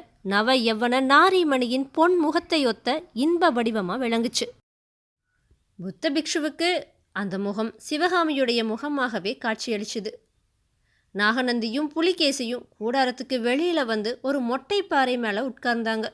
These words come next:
"அண்ணா, என்ன யோசிக்கிறாய்?" அப்படின்னு புலிகேசி கேட்டாரு. "தம்பி, இன்றைக்கு நான் கூடாரத்துக்குள்ளே வந்தபோது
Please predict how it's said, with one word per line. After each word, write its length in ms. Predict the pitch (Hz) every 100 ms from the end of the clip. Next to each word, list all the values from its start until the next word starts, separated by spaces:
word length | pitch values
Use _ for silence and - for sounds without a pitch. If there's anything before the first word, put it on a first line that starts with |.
| _ _ _ _ _ _ _ _ -
"அண்ணா, 240 | 240 233 302 - _ _ _
என்ன 220 | 196 208 392
யோசிக்கிறாய்?" 720 | 415 381 381 359 339 339 349 _ _ _ _
அப்படின்னு 360 | 208 - 185 202
புலிகேசி 580 | - 262 294 269 196 240
கேட்டாரு. 420 | 233 214 214 202 - _ _ _ _ _ _ _ _ _ _ _ _
"தம்பி, 300 | 214 220 269 220 - _ _ _ _ _
இன்றைக்கு 480 | 220 226 269 262 240 277 196
நான் 240 | 214 302 302
கூடாரத்துக்குள்ளே 800 | - 262 370 359 339 294 285 269
வந்தபோது 600 | 240 214 233 - 220 202